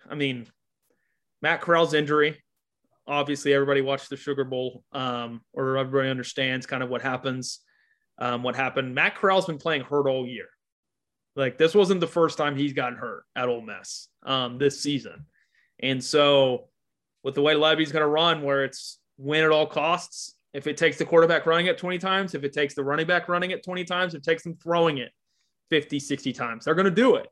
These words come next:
And so I do think they're gonna need to allocate one of those scholarships to a quarterback, um, at least an old guy, maybe get him off the books here pretty quick,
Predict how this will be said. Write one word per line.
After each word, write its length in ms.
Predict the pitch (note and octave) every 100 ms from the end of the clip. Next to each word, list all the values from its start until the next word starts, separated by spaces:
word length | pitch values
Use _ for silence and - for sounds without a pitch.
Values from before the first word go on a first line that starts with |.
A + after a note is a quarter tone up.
| _
And 360 | - D3 C#3+ C#3
so 480 | - D#3 C#3+ B2+ - _ _ _ -
I 80 | D3+
do 120 | G3
think 220 | G3+ F#3
they're 140 | F3
gonna 160 | F3 E3+
need 180 | E3 D3+
to 80 | D3+
allocate 480 | C#3+ D3 C#3+ C#3+
one 120 | C3+ C#3
of 40 |
those 200 | C3+ B2+
scholarships 580 | - C3 C3+ B2+ B2 -
to 140 | B2+
a 40 | A2+
quarterback, 680 | - C3+ B2+ A#2+ A#2 A2+ - _ _ _ _ -
um, 300 | A#2+ A#2 B2
at 80 |
least 240 | C#3 D#3+ D#3+
an 80 | C#3+
old 240 | C#3+ D3
guy, 360 | D3 D3 D3+ D3
maybe 260 | D3+ D3+ D#3+
get 240 | C3+ D#3
him 140 | E3
off 180 | D#3 D3+
the 80 | D3+
books 560 | C#3 D3 E3 - - - _ _
here 140 | D#3+
pretty 240 | D3+ E3 C#3+
quick, 420 | - F3+ -